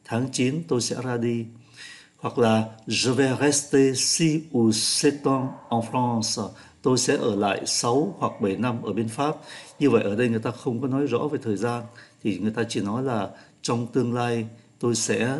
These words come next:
đi, tôi sẽ ra đi vào tháng chín và tôi sẽ ở lại bên Pháp sáu bảy năm".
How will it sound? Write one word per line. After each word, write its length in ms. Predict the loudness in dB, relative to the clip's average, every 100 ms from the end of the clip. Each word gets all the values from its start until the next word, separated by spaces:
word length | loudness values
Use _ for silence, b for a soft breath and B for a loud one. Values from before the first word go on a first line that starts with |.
| -4
đi, 440 | -2 0 0 0 -4 B B B _
tôi 100 | -4
sẽ 180 | 0 0
ra 120 | 0
đi 240 | 0 -2 -4 -14 _ -8
vào 100 | -6
tháng 160 | -2 -2
chín 240 | 0 0 -2 -8 B B B B
và 500 | -2 0 0 -4 -6 -12 B B B -2
tôi 160 | 0
sẽ 160 | 2 2
ở 160 | 0
lại 160 | 0 -2
bên 180 | -2 -4
Pháp 260 | -4 -4 -4
sáu 360 | -4 -2 -2 -2
bảy 120 | -2 -2
năm". 240 | -2